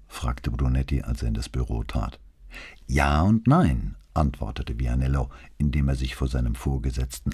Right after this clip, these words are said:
achtungsvoll ein paar Millimeter vom Stuhl erhob und sich wieder hinsetzte. „Und das heißt?“ „Das heißt, er hat signalisiert, dass er reden will.“ „Woher haben Sie das?“ „Von jemandem, der einen kennt, der ihn kennt.“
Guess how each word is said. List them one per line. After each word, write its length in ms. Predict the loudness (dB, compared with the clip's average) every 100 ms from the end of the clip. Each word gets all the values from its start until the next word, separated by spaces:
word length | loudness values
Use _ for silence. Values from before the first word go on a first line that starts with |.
| -4
achtungsvoll 720 | -6 -6 -4 -4 -4 -2 -2
ein 180 | -2 -2
paar 200 | 0 0
Millimeter 580 | 0 0 0 0 -2 -6
vom 160 | -6
Stuhl 300 | -6 -4 -2
erhob 420 | -2 -2 -4 -6 -10
und 140 | -6 -6
sich 180 | -4 -6
wieder 160 | -4
hinsetzte. 600 | -4 -4 -6 -8 -10 -14 -14 -20 -20 -20 -18 -18 -4
„Und 200 | -2 0
das 180 | -2 -2
heißt?“ 300 | -2 -2 -8 -16 -16 -18 -20 -20 -18 -16 -14 -16 0
„Das 300 | 2 2 2
heißt, 340 | 2 2 -4 -16 -16 -18 -4
er 240 | 0 2
hat 180 | 0 -2
signalisiert, 840 | -2 2 4 4 2 0 0 0 -2
dass 100 | -2
er 160 | -2
reden 340 | -2 -2 -2 -2
will.“ 220 | -2 -4 -12 -18 -20 -18 -14 -4
„Woher 280 | 0 0 0
haben 220 | -2 -4
Sie 80 | -6
das?“ 300 | -8 -12 -18 _ -20 -20 -20 -20 -16
„Von 260 | 0 2 4
jemandem, 720 | 4 4 6 6 6 4 4
der 200 | 2 -2
einen 480 | -4 0 2 0 -2
kennt, 540 | -2 0 2 0 0 0
der 160 | -2
ihn 360 | 2 2 4 2
kennt.“ 420 | -2 -6 -6 -14